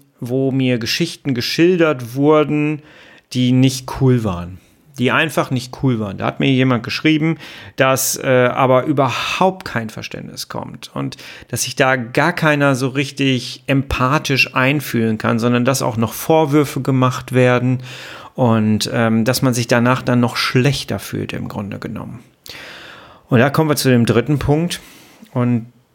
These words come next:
wie gesagt, der fällt mir auch nicht immer leicht, aber ich bin da mittlerweile radikaler geworden, einfach weil ich nicht mehr Lust habe,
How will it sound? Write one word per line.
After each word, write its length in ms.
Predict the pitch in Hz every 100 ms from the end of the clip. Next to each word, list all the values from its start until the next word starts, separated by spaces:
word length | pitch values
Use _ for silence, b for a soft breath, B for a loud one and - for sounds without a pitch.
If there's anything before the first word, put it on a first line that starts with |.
| _
wie 120 | 131
gesagt, 340 | 127 127 117 113
der 80 |
fällt 300 | 107 123 120
mir 180 | 120 110
auch 240 | 123 135 -
nicht 380 | 120 - - -
immer 280 | 143 120 110
leicht, 580 | 110 113 147 196 - - _
aber 680 | - 120 127 143 147 156 - _ _ _ _ _ _
ich 360 | 165 135 - _
bin 200 | 143 160
da 100 | 147
mittlerweile 600 | 139 139 131 135 131 127
radikaler 680 | 120 120 - 123 135 151
geworden, 600 | 151 135 143 143 165 185 185 B B B
einfach 480 | - 131 131 143 - b b b
weil 320 | 123 120 127
ich 180 | 151 -
nicht 280 | 139 143 -
mehr 140 | 170
Lust 360 | 147 135 139 -
habe, 520 | 147 147 151 160 175